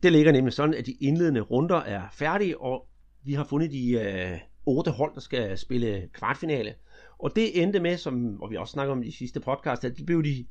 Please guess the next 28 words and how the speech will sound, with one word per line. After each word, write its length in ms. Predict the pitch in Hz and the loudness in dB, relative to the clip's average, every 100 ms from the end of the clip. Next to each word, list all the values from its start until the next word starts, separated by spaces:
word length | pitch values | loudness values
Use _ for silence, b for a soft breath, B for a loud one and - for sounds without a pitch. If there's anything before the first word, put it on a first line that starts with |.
| - | -6
de 80 | |
fire 360 | 143 - 160 202 | -4 -2 4 4
store, 480 | - 160 139 170 147 - | 6 4 4 2 0 -8
måske 280 | 117 - 117 - | -10 -8 -10 -2
fem 180 | 196 - | -2 0
store, 300 | - 165 180 | 0 0 2
der, 320 | 131 117 107 | 0 0 -2
der 120 | 113 | -2
er 140 | 107 110 | -4 -2
gået 220 | 127 113 | -4 -4
videre, 220 | 139 147 | -2 -2
så 220 | - 127 | -2 -4
der 100 | 120 | -2
er 140 | 117 123 | -4 -4
intet 400 | - 180 185 147 | -2 -4 -4 -8
sådan 220 | - 160 | -6 -2
nyt 160 | 135 156 | -2 -2
under 140 | 151 | -4
solen. 340 | 123 151 131 113 | -4 -4 -4 -4
Den 80 | - | -6
første 240 | 202 - | -6 -6
kamp, 220 | 175 170 - _ _ - - | -8 -8 -12 _ _ -20 -8
det 160 | 170 156 | -2 -2
er 180 | 117 107 98 | -2 -4 -8
Botafogo 500 | 107 - - 185 302 | -8 -6 2 2 2
São 180 | 208 190 | 0 -2
Paulo 340 | 156 165 190 | 0 2 2
mod 220 | 170 156 | 2 0